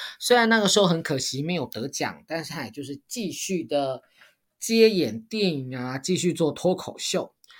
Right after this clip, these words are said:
那在一九九零年啊，有一部片子叫做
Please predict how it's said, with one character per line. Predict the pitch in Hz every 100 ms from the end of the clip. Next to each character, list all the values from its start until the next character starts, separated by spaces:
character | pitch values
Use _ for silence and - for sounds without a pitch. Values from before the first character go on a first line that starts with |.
| - - _
那 | 240 240 208 180
在 | 220 202
一 | 196 226
九 | 208 156 170
九 | - 156 104
零 | 92 117 190
年 | 156 85 67
啊， | - - _ _
有 | 143 113
一 | 131
部 | 156 127
片 | - - 113 92
子 | -
叫 | - 127
做 | - 135